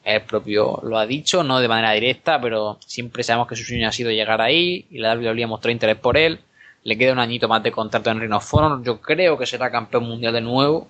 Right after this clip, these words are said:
o si no será campeón mundial, estará peleando por el cinturón el año que viene.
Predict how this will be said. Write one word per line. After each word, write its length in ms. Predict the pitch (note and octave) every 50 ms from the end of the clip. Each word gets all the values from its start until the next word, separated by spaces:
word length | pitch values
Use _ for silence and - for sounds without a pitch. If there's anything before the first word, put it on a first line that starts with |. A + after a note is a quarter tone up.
| _ _ _
o 160 | G2+ G#2 G#2+
si 120 | - A2+ A2+
no 60 | A#2
será 180 | A#2 G#2+ A2 G#2
campeón 300 | G#2+ G#2+ G#2 - A2+ A2
mundial, 440 | G#2+ G#2+ A2 A2 A#2+ A#2+ B2+ B2 B2+
estará 520 | B2+ - - A2 A2+ A2+ A2 A2 G#2+ - _ _
peleando 540 | _ C3 A#2 A#2+ B2+ C#3 C#3 C3 B2+ B2 A#2+
por 140 | A#2 A#2+ A#2
el 120 | A#2 A2+
cinturón 440 | A2+ - B2 B2 A#2 - C3+ D3 D#3
el 80 | C#3 C3
año 200 | B2+ B2 B2 A#2
que 120 | A#2+ A#2
viene. 360 | A#2 B2 B2+ C3 D3+ E3+ F3+